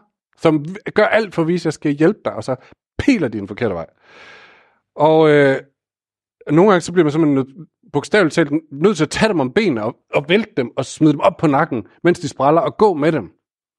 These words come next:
Fordi de er knokkeldumme, ellers så stikker de af. Det er ikke et særligt sympatisk billede, men det er det, Jesus, han bruger om dem, som kan sidde omkring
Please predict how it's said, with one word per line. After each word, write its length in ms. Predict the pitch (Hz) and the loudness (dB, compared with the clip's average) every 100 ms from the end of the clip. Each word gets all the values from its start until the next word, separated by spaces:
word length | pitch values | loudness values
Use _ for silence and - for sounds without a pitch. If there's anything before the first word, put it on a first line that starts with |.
| _ _ _ - | _ _ _ -2
Fordi 500 | 160 175 165 160 165 | 2 4 2 -4 -12
de 260 | - 160 | -2 2
er 140 | 147 139 | 2 0
knokkeldumme, 880 | - - - 202 185 127 117 120 117 _ _ _ | -6 -10 0 0 2 2 0 -2 -8 _ _ _
ellers 140 | 143 | -4
så 80 | 143 | -4
stikker 260 | - 151 139 | -2 0 2
de 100 | 160 | 2
af. 100 | 160 _ _ _ _ _ _ _ - - - - - _ _ - | -2 _ _ _ _ _ _ _ -20 -20 -20 -20 -20 _ _ 0
Det 0 | |
er 40 | |
ikke 140 | 190 | 2
et 80 | - | 0
særligt 580 | - - - 135 190 123 | -4 -8 -2 -2 0 -4
sympatisk 680 | - 110 - 220 156 92 - | -6 -8 -4 -4 -4 -6 -4
billede, 220 | 107 113 | -2 0
men 80 | 107 | 0
det 140 | 123 | 2
er 40 | 165 | 2
det, 120 | 190 | 2
Jesus, 180 | 190 - | -2 -2
han 180 | 147 147 | -4 -2
bruger 600 | 135 156 202 185 - _ | -2 2 2 0 -4 _
om 140 | 131 131 | -2 2
dem, 240 | 156 165 | 2 2
som 240 | - 131 | 0 0
kan 140 | 117 135 | 0 -4
sidde 280 | - 170 185 | 2 2 4
omkring 380 | 117 - 135 | 0 0 -2